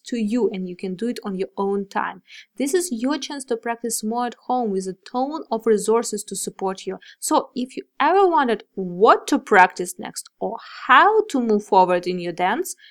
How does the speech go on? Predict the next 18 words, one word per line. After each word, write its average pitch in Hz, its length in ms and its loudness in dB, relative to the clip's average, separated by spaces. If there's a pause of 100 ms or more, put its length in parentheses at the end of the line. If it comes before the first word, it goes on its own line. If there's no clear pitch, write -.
(120)
you're 202 140 0
gonna 247 280 0
to 226 120 -8
want 202 320 -6
to 196 80 -10
check 202 340 -2 (180)
out 196 300 0 (220)
the 202 120 -2
belly 202 260 4
dance 190 260 -4
bundle 190 440 -2
dot 185 340 0 (180)
com 185 300 2
to 175 140 -14
see - 320 -4
what 196 360 2
is 247 140 2
included 208 560 0